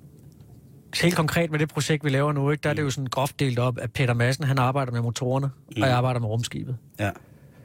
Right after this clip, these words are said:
Speaker 1: Og mot-, raketmotorer, der er rigtig mange, der beskæftiger sig med på amatørplan, og små ting, og større ting, og sådan noget.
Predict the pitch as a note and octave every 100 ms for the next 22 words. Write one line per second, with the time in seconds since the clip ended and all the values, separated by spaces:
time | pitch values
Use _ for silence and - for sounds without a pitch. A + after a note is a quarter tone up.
0 | - - B2 B2+ A#2 - - B2 D#3 D#3
1 | D#3 - C3 A#2+ A2 B2 - B2+ A#2+ C3+
2 | C3 - C#3+ - - B2 A#2+ A#2 - -
3 | - - - - B2 A2+ G#2 D#3 - -
4 | C3 - A#2+ - C#3 - - B2 B2 A#2+
5 | B2+ C3+ - B2 - - A#2+ A#2